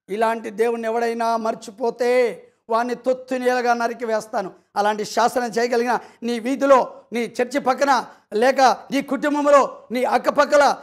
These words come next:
నీ విరుగు పొరుగు వారితో ఈ సంబంధం కలిగి ఉన్నావా? నువ్వు దేవుని బిడ్డవని నిరూపిస్తున్నావా? నిరూపిస్తే నీతో దేవుడు ఉంటాడు. శ్రమ ఉందా? శ్రమలో తప్పిస్తాడు, విడిపిస్తాడు, వింతగా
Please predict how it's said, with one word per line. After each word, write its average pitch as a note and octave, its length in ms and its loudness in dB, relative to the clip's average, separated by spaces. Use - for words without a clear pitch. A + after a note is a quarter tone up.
నీ A#3 120 -6
విరుగు C#4 260 2
పొరుగు C#4+ 240 4
వారితో D4 540 4
ఈ B3 80 0
సంబంధం D4+ 500 0
కలిగి D#4 220 4
ఉన్నావా? D#4+ 480 6
నువ్వు A#3+ 220 -4
దేవుని D#4 300 6
బిడ్డవని D4+ 460 4
నిరూపిస్తున్నావా? B3+ 1000 0
నిరూపిస్తే F#3+ 540 -10
నీతో G3 280 -10
దేవుడు F#3 280 -8
ఉంటాడు. E3+ 340 -12
శ్రమ F#3+ 300 -6
ఉందా? A3+ 500 4
శ్రమలో G3 380 -6
తప్పిస్తాడు, F#3 800 -16
విడిపిస్తాడు, G3 640 -10
వింతగా A#3+ 420 -4